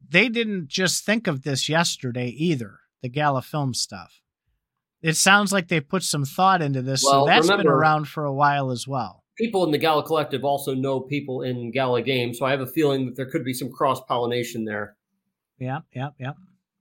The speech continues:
Speaker 1: Conclusion. We're finally at the end, an hour and twenty-one minutes in.
Speaker 2: Okay, we're back to marketing speak.
Speaker 1: <laughs> It's not merely an idea. This is a full-fledged vision for reshaping the landscape of film production and distribution.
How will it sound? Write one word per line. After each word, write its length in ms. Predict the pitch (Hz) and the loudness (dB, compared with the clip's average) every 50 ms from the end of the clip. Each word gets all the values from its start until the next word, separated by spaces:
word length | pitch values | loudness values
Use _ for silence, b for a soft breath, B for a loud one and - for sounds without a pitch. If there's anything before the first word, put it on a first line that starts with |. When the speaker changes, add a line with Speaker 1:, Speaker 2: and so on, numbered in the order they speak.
| _ _ _ _ _ - - _ _ _ _ _ _ _ _ _ _ - | _ _ _ _ _ -20 -20 _ _ _ _ _ _ _ _ _ _ -2
Speaker 1:
Conclusion. 920 | - 214 294 320 311 254 - - 240 262 254 233 208 165 143 143 131 120 120 | 2 2 2 2 0 -2 -2 0 2 2 4 4 4 2 2 0 -2 -2 -2
We're 120 | 127 131 127 | -4 -4 -2
finally 440 | - - 170 170 170 165 170 160 156 | 0 2 2 2 2 2 0 0 -2
at 120 | 147 139 | -2 -4
the 140 | - 147 139 | -4 -4 -2
end, 300 | 131 127 120 113 107 104 - _ | -2 -2 -2 -4 -6 -10 -12 _
an 100 | - 143 151 | -4 -2 0
hour 300 | 147 165 170 170 165 160 | 0 0 0 0 -2 -2
and 80 | 156 139 | -2 -4
twenty-one 500 | - - 175 165 160 156 151 147 143 143 | -4 -4 -4 -2 -2 -2 -2 -2 -2 -2
minutes 360 | 139 135 139 127 - - - | -2 -2 -2 -4 -6 -8 -10
in. 260 | 127 117 104 104 107 - _ _ _ _ _ _ _ _ - - _ | -10 -12 -12 -14 -18 -20 _ _ _ _ _ _ _ _ -20 -12 _
Speaker 2:
Okay, 80 | - 135 | -2 0
we're 120 | 131 135 127 | 0 2 4
back 200 | 147 147 147 - | 4 4 4 4
to 40 | 180 | 2
marketing 380 | 170 143 127 - - 127 127 | 2 2 2 2 0 -4 -4
speak. 400 | 120 - - 127 135 131 - - _ _ _ _ _ _ _ _ _ _ - - _ _ - | -4 -4 -4 -4 -4 -6 -8 -18 _ _ _ _ _ _ _ _ _ _ -20 -20 _ _ -2
Speaker 1:
<laughs> 880 | 139 523 494 - - - _ - 392 381 - _ - 226 269 220 - - _ b b b b b b b b b b b - | -2 -2 -4 -8 -16 -12 _ 2 2 2 2 _ 0 0 2 2 0 -4 _ b b b b b b b b b b b -4
It's 260 | 151 156 - - 165 | -4 -2 -2 -2 0
not 280 | 170 185 185 - - | 2 4 4 4 2
merely 360 | 208 208 226 226 226 233 226 220 | 0 0 0 0 -2 -2 -4 -2
an 60 | 220 | -2
idea. 460 | 208 208 202 185 170 190 190 170 147 | 0 0 0 -2 -2 -2 0 0 0
This 260 | 139 143 156 147 - - | -2 -2 -4 -4 -4 -4
is 80 | 143 | -4
a 80 | 143 131 | -4 -6
full-fledged 680 | - - 196 196 190 - - 190 180 175 165 - 143 | -6 -6 -6 -6 -6 -6 -6 -6 -4 -4 -4 -4 -4
vision 340 | 156 180 196 208 226 262 240 | -4 -4 -4 -6 -6 -8 -10
for 180 | - - 156 139 | -10 -8 -8 -6
reshaping 680 | 123 139 147 143 - - 165 156 151 147 160 151 147 | -6 -4 -4 -4 -4 -4 -4 -4 -4 -6 -8 -8 -8
the 80 | 139 135 | -6 -6
landscape 640 | 135 143 147 160 160 - - - 180 180 185 185 185 | -6 -6 -6 -6 -8 -10 -10 -8 -8 -8 -8 -8 -10
of 100 | 170 131 | -12 -12
film 240 | - - 151 143 139 | -12 -10 -10 -8 -8
production 480 | 135 - 139 143 143 135 - - 156 139 | -8 -8 -8 -8 -8 -8 -8 -8 -8 -8
and 160 | 131 127 123 | -6 -6 -6
distribution. 1080 | 139 139 135 - - 131 120 117 131 151 220 254 240 - - 262 254 262 285 294 277 | -6 -8 -8 -10 -10 -12 -10 -6 -4 -2 -2 0 -2 -2 -2 -4 -4 -6 -6 -10 -12